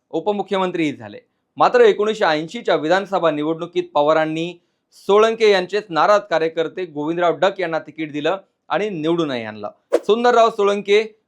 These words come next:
उपमुख्यमंत्री राहिल्यानंतर ते एक वजनदार नेते बनले होते आणि ते अवजड होऊ नये म्हणून त्यांचे पंख छाटल्याचंही बोललं जातं. सोळंके पराभवापूर्वी साडेबारा वर्षांच्या कालखंडात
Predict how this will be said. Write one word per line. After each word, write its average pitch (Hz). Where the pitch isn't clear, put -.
उपमुख्यमंत्री 190
राहिल्यानंतर 165
ते -
एक 175
वजनदार 175
नेते 156
बनले 151
होते 139
आणि 208
ते 226
अवजड 185
होऊ 190
नये 190
म्हणून 180
त्यांचे 165
पंख 196
छाटल्याचंही 170
बोललं 175
जातं. 117
सोळंके 226
पराभवापूर्वी 208
साडेबारा 180
वर्षांच्या 180
कालखंडात 160